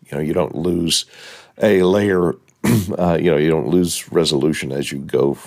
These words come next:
as you dupe the film going down. And I don't know how strange this, you know, uh, unusual this three film cameras, single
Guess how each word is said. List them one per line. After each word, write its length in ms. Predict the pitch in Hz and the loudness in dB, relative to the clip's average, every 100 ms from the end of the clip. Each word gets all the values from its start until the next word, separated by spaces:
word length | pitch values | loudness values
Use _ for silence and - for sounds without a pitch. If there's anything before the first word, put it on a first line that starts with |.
| - | -6
as 200 | 73 71 | -4 -2
you 80 | 69 | -6
dupe 400 | 62 80 73 - | -4 -2 -2 -6
the 140 | - | -16
film 400 | - - - - | -12 -12 -12 -12
going 300 | - 69 67 | -12 -10 -6
down. 320 | 62 73 76 - - - _ | -2 -2 -2 -8 -20 -20 _
And 320 | - 117 101 - | 2 2 0 0
I 80 | 135 | 2
don't 140 | 127 | 4
know 100 | 123 | 2
how 220 | 113 95 | 4 2
strange 680 | 87 - - - 104 107 95 | 2 -2 -6 0 2 2 2
this, 380 | 87 87 - - | 2 0 -2 -6
you 120 | - 90 | -4 -2
know, 260 | 71 71 85 - | -2 -4 -8 -6
uh, 240 | 85 78 71 - - - | 0 0 -2 -8 -20 -6
unusual 760 | - 104 90 113 123 104 98 90 | 0 2 4 4 4 2 2 4
this 400 | 92 87 - - | 4 2 0 -6
three 380 | - - 104 98 | -10 -2 0 2
film 340 | 92 92 98 | 2 2 0
cameras, 560 | 87 101 90 87 82 - | 0 0 2 0 0 -2
single 640 | - - - 95 80 78 | -4 -2 0 0 0 -2